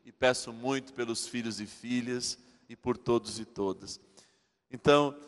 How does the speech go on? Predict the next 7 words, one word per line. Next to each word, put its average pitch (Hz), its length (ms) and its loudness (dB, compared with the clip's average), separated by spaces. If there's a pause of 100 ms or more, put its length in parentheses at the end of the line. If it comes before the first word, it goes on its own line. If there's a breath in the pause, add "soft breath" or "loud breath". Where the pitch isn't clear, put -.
(160 loud breath)
eu 131 80 -6
queria 139 300 2
nessa 127 360 -4
noite 123 840 0 (300)
trazer 127 320 2
esse - 220 -4
testemunho 120 1000 -4